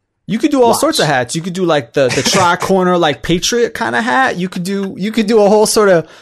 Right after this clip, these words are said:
Speaker 1: uh, uh, uh, a Kairos paper towel headwear week. Um,
Speaker 2: <laughs> We could sell, we could sell that too.
Speaker 1: Right. We could bring on Bounty as a sponsor, but, um,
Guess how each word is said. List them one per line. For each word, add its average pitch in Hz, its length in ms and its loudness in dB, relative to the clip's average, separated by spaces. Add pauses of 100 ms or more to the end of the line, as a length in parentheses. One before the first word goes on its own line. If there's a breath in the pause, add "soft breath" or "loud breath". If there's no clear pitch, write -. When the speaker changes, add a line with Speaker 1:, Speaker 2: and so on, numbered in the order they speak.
(160 loud breath)
Speaker 1:
uh, - 40 -6
uh, 160 460 2 (100)
uh, 147 220 2 (120)
a - 60 -6
Kairos 208 580 0
paper 202 240 -2
towel 190 260 0
headwear 196 400 0
week. 127 360 -8 (120)
Um, 131 180 -2
Speaker 2:
<laughs> 120 40 0 (1040 loud breath)
We 262 140 0
could 247 120 -2
sell, 233 300 -2
we 262 140 0
could 240 120 -2
sell 247 280 -2
that 180 180 -2
too. 151 460 -4 (220)
Speaker 1:
Right. 165 300 2
We 175 120 2
could 190 200 -2
bring 180 160 2
on 160 160 2
Bounty 165 300 2
as 127 100 -2
a 120 60 -4
sponsor, 190 400 -2
but, 143 220 0
um, 156 400 2